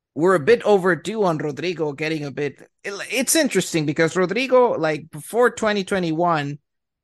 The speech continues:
uh, well, into, like, twenty twenty-one and even par-, first part of twenty twenty-two tended to be, like, a very efficient finisher. Then the last year or so of Rodrigo has been a lot less efficient with the finishing.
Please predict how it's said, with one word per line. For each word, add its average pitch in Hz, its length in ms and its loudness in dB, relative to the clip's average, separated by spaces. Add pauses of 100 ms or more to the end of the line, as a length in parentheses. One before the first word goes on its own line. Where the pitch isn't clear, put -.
(120)
uh, 135 480 -2
well, 226 320 0
into, 240 420 -6
like, 185 240 -2
twenty 269 240 -4
twenty-one 185 680 -2
and 160 100 -6
even 151 560 -8 (100)
par-, 135 240 2 (140)
first - 320 -4
part 170 180 2
of 147 100 -8
twenty 160 200 -6
twenty-two 156 320 -6
tended 202 360 -4
to 175 80 -2
be, 180 180 2
like, 165 200 0
a 151 80 -4
very 170 340 -2
efficient 160 520 -6
finisher. 160 580 -4
Then 165 300 -4
the 147 100 -6
last 160 480 -4
year 170 460 -2
or 139 180 -8
so 151 300 -4
of 143 160 -6
Rodrigo 143 600 -4 (440)
has 170 180 2
been 190 220 0
a 135 80 -4
lot 156 440 -2
less 156 280 -6
efficient 143 580 -6
with 123 200 -10
the 127 80 -10
finishing. 147 640 0